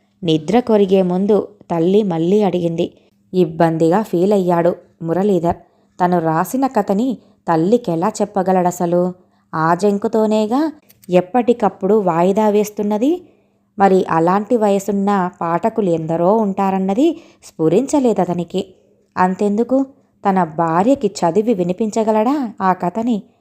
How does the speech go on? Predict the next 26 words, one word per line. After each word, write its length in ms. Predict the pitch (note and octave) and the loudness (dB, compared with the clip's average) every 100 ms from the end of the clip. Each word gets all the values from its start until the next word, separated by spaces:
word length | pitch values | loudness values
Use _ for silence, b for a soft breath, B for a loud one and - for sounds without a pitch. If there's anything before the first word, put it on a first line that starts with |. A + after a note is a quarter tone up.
| b b - | b b 0
ఆమెకు 340 | F#3 G3 F#3+ | 2 2 -2
తెలుగు 420 | F#3 E3+ E3 G#3+ | -4 -2 -2 0
రాకపోవటం 720 | C4+ A#3+ A3+ A3 A3 A3 A3+ G#3+ | 0 0 -2 -2 -2 0 -2 -2
వల్ల 380 | A#3 B3+ F#4 E4 b b - | -2 -2 -4 -6 b b -2
తాను 180 | G#3+ G3+ | 0 0
ఇంత 360 | F3+ F3+ F#3 | -2 -4 -4
నిస్సంకోచంగా 1000 | G3+ F3 E3 G#3 A#3 A3+ G#3+ G#3 F#3 G#3 | -6 -6 -4 -2 -2 -2 -4 -4 -4 -2
రాయగలుగుతున్నాడు. 1040 | G#3 E3 F3+ G#3+ G3+ F#3 F3+ F3 E3+ E3+ - b b b _ - | -2 0 2 2 0 -2 -4 -4 -4 -4 -6 b b b _ -2
ఒకసారి 800 | F3+ F3+ E3 E3+ F3 G3+ E3 - b b - | 0 2 0 2 2 2 -2 -4 b b 0
తాను 300 | F#3+ F3+ F3 | 2 4 0
రాసిన 460 | D#3+ E3 G3 B3 A#3+ | -2 0 0 -2 -4
కథంతా 760 | - E3+ G3+ F#3+ F3+ C4 E4 - - | -2 -4 -2 -2 -2 -2 -2 -8 -10
మననం 400 | E3+ D#3+ E3+ F3+ | -2 0 2 0
చేసుకున్నాడు. 760 | F#3+ G3 F3 - F3 E3 E3+ - - _ _ _ _ - | 0 -2 -2 -6 -8 -4 -2 -2 -6 _ _ _ _ -2
ఒక 180 | E3+ | 0
ఇల్లాలు 640 | F#3 E3 D#3+ F#3 G3+ E3+ E3 - _ _ - F#3+ | 2 2 2 2 2 2 -2 -4 _ _ -6 -2
తన 120 | F#3+ | -2
భర్త 420 | D#3+ D#3 D#3+ D#3+ C#4 | -2 -4 -4 -2 -2
నిర్లక్ష్యం 600 | A#3+ E3 F#3+ G3+ G#3 G3 | 0 0 -2 -4 -4 -2
వల్ల, 420 | F3 E3+ A#3+ E4+ - B B - | 0 0 0 -2 -6 B B -4
అతను 300 | F3+ F#3 F3 | -4 -2 -4
క్యాంపులకు 680 | - E3 D#3+ A3 B3+ B3+ A3 | -2 -2 0 0 0 -2 -2
తరచూ 460 | F3 E3+ F#3+ B3 | -4 -2 0 2
వెళుతూ 420 | F#3+ E3 F#3+ A3+ | 2 0 0 0
ఉండటం 440 | A3+ G3 F3+ F#3 F3 | 0 0 -2 -4 -2
వల్ల 360 | E3+ F3+ G3 | -2 0 0